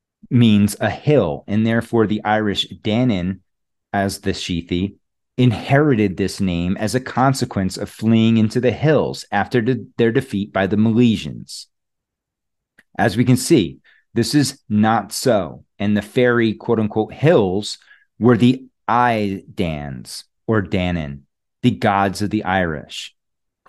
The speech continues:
were said to live, were not all Sheathy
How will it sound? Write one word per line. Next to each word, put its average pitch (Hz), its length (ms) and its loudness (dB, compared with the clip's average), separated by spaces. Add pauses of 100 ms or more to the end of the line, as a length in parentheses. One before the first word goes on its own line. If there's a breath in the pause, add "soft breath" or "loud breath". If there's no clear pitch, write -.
(140)
were 107 200 2
said 107 340 -2
to 120 80 2
live, 92 520 0 (720)
were 107 140 0
not 95 520 0 (260)
all 90 540 -6 (160)
Sheathy 85 720 -8